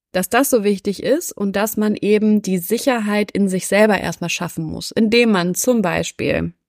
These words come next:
und das fand ich wieder so lustig, das ist ja das, was ich, ähm, eigentlich sowieso schon total viel mache und auch meinen, ähm, Frauen, mit denen ich zusammenarbeite, beibringe, zu visualisieren zum Beispiel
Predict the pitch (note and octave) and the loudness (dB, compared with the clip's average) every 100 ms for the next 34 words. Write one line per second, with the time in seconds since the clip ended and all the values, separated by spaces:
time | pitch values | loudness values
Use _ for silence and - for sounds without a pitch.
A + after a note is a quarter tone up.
0 | _ _ _ _ _ _ _ - - G3 | _ _ _ _ _ _ _ -18 -4 -2
1 | F#3 A3+ G3 G3 F#3 F3 G#3 - G#3 F#3+ | 2 0 0 -2 -2 -2 -2 -2 -2 -4
2 | - - F3+ F#3+ - F3 - F#3+ - - | -6 -2 0 0 -2 -6 -4 -4 -6 -18
3 | - - - - F3+ F3 E3+ E3+ _ _ | -18 -18 -14 -4 -2 0 -2 -6 _ _
4 | - F#3 G#3 B3 G#3 G3 F#3+ F#3+ A#3+ G#3+ | -2 2 2 2 -2 -6 -4 -2 -2 -4
5 | - F#3+ F#3 F3+ F3+ - B3+ - A3+ - | -4 -4 -4 -4 -4 -2 -2 0 -2 0
6 | F#3 F#3+ - F3+ F3 F3+ F3+ F#3 F#3+ F3+ | -2 -2 -4 -2 -2 -2 -4 -4 -4 -4
7 | F3 - _ _ _ _ _ _ - - | -4 -10 _ _ _ _ _ _ -20 -14
8 | - F3+ F#3 C4 A#3 - F#3+ G3 - F#3 | -4 4 6 6 4 0 -2 -4 -4 -2
9 | G#3 G3+ F#3 F3+ F#3 E3+ F3+ G#3+ A3+ A3+ | -2 -2 -2 -4 -4 -2 -2 -2 -4 -4
10 | A#3 C4 D4 _ - G3+ F#3+ G3 G#3 G3 | -4 -6 -8 _ -6 -2 -2 0 0 0
11 | G#3 F#3+ G3 F#3+ F3+ - E3+ E3+ - - | 0 0 2 2 2 -2 -6 -6 -6 -6
12 | - F2+ | -8 -10